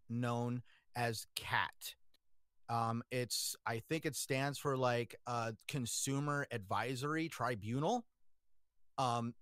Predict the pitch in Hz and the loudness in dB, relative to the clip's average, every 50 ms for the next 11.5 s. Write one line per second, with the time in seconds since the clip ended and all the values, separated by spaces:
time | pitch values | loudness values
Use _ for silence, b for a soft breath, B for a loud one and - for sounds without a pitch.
0 | - - _ - - 123 - - 139 143 123 139 160 160 156 - - 156 143 131 | -20 -20 _ -20 -20 -20 -10 -4 -2 0 4 6 6 6 6 6 6 6 6 6
1 | 110 131 147 151 160 185 180 143 120 120 143 139 139 135 135 139 139 139 127 120 | 4 2 2 2 2 2 2 2 2 2 4 2 2 4 2 2 2 2 0 0
2 | 120 127 135 139 - - - 131 131 127 110 98 120 127 127 143 147 156 165 175 | -2 -2 -4 -4 -4 -2 0 2 2 2 0 0 0 0 0 0 0 0 0 -2
3 | 175 - 139 135 131 123 117 117 120 123 123 113 113 - - 120 120 113 110 110 | -2 -2 -2 0 0 2 2 2 2 2 0 -2 -6 -6 -4 -2 -2 0 -2 -2
4 | 98 110 113 110 117 131 - - - 151 156 - 131 117 - - 135 120 - - | -2 0 0 2 2 2 2 4 6 6 6 4 2 -2 0 0 0 0 0 0
5 | 127 117 107 127 123 123 131 131 127 123 120 123 123 123 120 117 110 110 104 - | -2 0 0 2 2 2 2 0 0 -2 -2 -2 0 0 0 -2 -2 -2 -4 -6
6 | - - 95 98 123 135 - - - 127 120 - 117 - - 123 117 95 95 127 | -6 -4 -4 -4 -4 -4 -6 -4 -2 -2 -2 -2 -2 0 0 0 0 0 0 0
7 | 151 165 180 180 - - 139 120 - 139 131 123 - - 120 110 - - 117 107 | 2 2 2 0 0 -4 -6 -2 0 2 0 0 0 -4 -6 -6 -4 -4 -4 -4
8 | 101 98 82 78 73 - _ - - - - _ _ - - - _ _ _ - | -4 -4 -8 -10 -14 -18 _ -20 -20 -20 -20 _ _ -20 -20 -20 _ _ _ -20
9 | - - _ _ - - - - _ _ - - - 127 117 - - 107 113 143 | -20 -20 _ _ -20 -20 -20 -20 _ _ -10 -4 0 0 0 0 -2 -2 0 2
10 | 175 208 196 - - 190 208 202 175 156 143 190 175 - - 143 165 175 165 - | 2 2 2 0 2 2 2 2 2 2 2 2 2 2 0 2 4 4 4 4
11 | - - 139 139 165 208 - - - - | 2 4 6 6 6 6 4 2 -6 -12